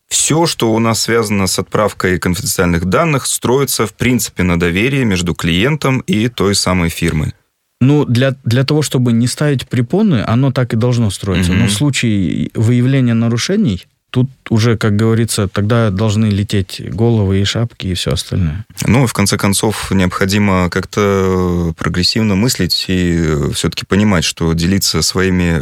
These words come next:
Speaker 1: персональными данными, в том числе фотографии своих лиц, своих документов,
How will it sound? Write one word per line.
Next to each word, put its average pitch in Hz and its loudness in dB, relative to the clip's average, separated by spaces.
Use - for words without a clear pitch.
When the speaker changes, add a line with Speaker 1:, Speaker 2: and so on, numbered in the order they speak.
Speaker 1:
персональными 98 0
данными, 90 0
в 76 -6
том 92 0
числе 95 -2
фотографии 92 -2
своих 92 -2
лиц, 95 0
своих 92 -2
документов, 95 0